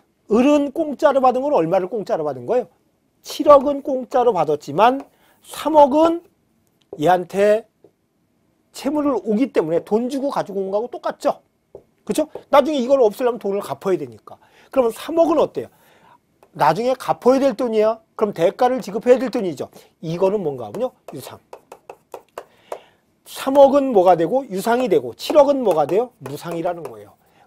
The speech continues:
왜냐하면 우리 취득세는요, 공짜로 취득, 취득했을 때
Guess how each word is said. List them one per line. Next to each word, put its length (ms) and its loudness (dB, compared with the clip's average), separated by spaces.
왜냐하면 460 0
우리 240 -8
취득세는요, 880 -6
공짜로 840 0
취득, 320 -12
취득했을 580 -6
때 680 2